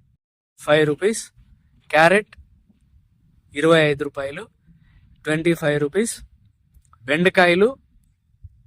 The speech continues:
ఇరవై ఐదు రూపాయలు, ట్వంటీ ఫైవ్ రూపీస్. అనపకాయలు నలభై రూపాయలు, ఫార్టీ రూపీస్. కందికాయలు నలభై రూపాయలు,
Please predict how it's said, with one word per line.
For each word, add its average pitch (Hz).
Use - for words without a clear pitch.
ఇరవై 160
ఐదు 147
రూపాయలు, 147
ట్వంటీ 156
ఫైవ్ 143
రూపీస్. 185
అనపకాయలు 170
నలభై 151
రూపాయలు, 147
ఫార్టీ 151
రూపీస్. 160
కందికాయలు 180
నలభై 156
రూపాయలు, 147